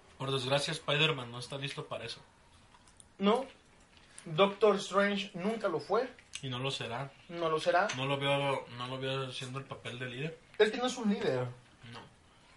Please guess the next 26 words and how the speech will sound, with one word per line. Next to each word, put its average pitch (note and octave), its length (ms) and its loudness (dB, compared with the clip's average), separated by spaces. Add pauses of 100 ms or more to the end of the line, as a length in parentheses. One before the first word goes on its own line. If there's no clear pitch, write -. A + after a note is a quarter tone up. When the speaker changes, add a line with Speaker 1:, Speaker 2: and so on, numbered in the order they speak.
(280)
Speaker 2:
Y, F3 120 0
y F3 260 -4
Speaker 1:
Lo F3 140 2
veo, D3+ 300 0
veo D#3 200 2
más F3+ 260 2
ahí E3+ 220 6
a D3+ 160 6
un D3 240 2
Reed D3+ 220 -2
Richards. C#3+ 500 -4
Speaker 2:
Claro. C#3 560 -2 (1400)
Quien, F#3 340 6 (460)
quien F3+ 200 4
ha, G#3 100 10 (100)
ha F#3 140 8
liderado G#3 560 8
ya D#3 260 8
a, F3 220 6
a C#3 40 6
los C#3 160 0
Vengadores C3+ 920 -4
en, C3 160 -8 (100)
en C3+ 220 -4
el C3 100 -4
cómic. G#3 300 -2